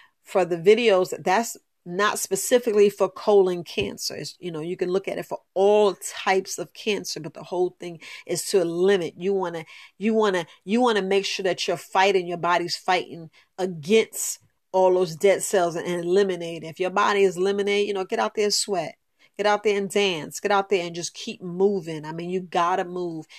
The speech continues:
You can't be sedentary. It's so important that you can't be sedentary. And the way everything's going, and we're being slowed down 'cause this pan-, pandemic actually slowed down. 'Cause, you know, 'cause just think, okay, so if they said that was a man-made,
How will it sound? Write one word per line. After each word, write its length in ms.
You 100
can't 320
be 80
sedentary. 680
It's 80
so 160
important 400
that 80
you 80
can't 240
be 60
sedentary. 640
And 160
the 60
way 260
everything's 400
going, 400
and 100
we're 160
being 240
slowed 680
down 460
'cause 160
this 120
pan-, 440
pandemic 680
actually 280
slowed 560
down. 380
'Cause, 160
you 80
know, 300
'cause 140
just 200
think, 260
okay, 240
so 160
if 80
they 160
said 260
that 140
was 100
a 80
man-made, 800